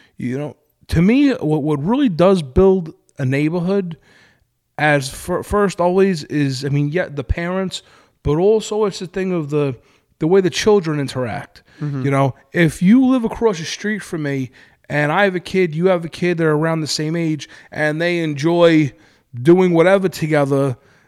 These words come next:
Speaker 1: then that's how the, the neighborhood and the community and the environment, you know, it, it builds from there.
Speaker 2: Mm-hmm.
Speaker 1: That was always, to me, I feel like a, a connection. You know, like, when I was a kid,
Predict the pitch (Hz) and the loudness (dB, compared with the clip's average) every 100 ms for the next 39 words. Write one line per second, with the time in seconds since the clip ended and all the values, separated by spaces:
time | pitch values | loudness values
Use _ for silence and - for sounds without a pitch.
0 | _ - 151 143 117 170 208 - 214 202 | _ -4 -2 -2 -2 0 0 0 -2 -2
1 | 180 160 151 135 131 147 190 180 170 170 | 2 2 2 0 -6 -2 -2 -2 -2 -2
2 | 151 127 - 165 180 175 165 147 127 160 | -2 -6 -8 -6 -2 0 0 0 -2 -2
3 | 180 151 139 139 123 127 _ _ _ _ | 0 0 -2 -4 -4 -6 _ _ _ _
4 | _ _ _ - 151 247 247 156 - 143 | _ _ _ -6 0 0 0 -4 -4 -2
5 | 123 104 - - - 143 139 135 208 262 | -2 -4 -10 -14 -8 -6 -6 0 4 4
6 | 233 240 247 190 196 220 190 170 202 165 | 6 4 4 0 -2 0 0 0 -2 -4
7 | 151 - - 147 165 - 113 101 104 _ | -4 -8 -10 -8 -8 -8 -12 -14 -16 _
8 | _ _ - 135 156 160 143 165 208 180 | _ _ -10 -4 -2 -2 0 0 2 0
9 | 175 - 208 220 | -2 0 0 0